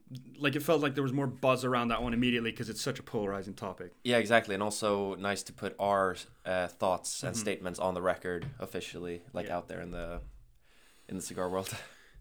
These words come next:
Speaker 1: Yeah, yeah. And then, uh, I guess we, we get to the,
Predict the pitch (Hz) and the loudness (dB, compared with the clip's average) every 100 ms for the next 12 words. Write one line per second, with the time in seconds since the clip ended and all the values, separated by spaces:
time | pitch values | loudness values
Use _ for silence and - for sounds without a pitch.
0 | - 147 156 117 - - 135 135 120 - | -2 4 6 4 0 0 4 4 4 -2
1 | - - 135 135 147 147 139 135 135 139 | -8 -8 -2 0 2 2 4 4 2 0
2 | 139 135 131 135 131 143 139 127 127 | 0 2 2 0 2 2 2 0 0